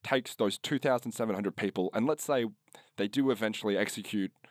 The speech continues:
all two thousand seven hundred of them, which they probably won't.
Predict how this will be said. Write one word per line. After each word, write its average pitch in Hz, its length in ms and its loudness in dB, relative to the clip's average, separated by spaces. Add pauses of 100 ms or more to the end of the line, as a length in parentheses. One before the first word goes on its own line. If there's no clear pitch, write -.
(720)
all 110 180 4
two 117 140 -6
thousand 107 240 -2
seven 104 200 0
hundred 98 220 0
of 92 140 2
them, 92 140 -4
which 104 200 -4
they - 100 -6 (140)
probably - 580 -4
won't. 85 400 -4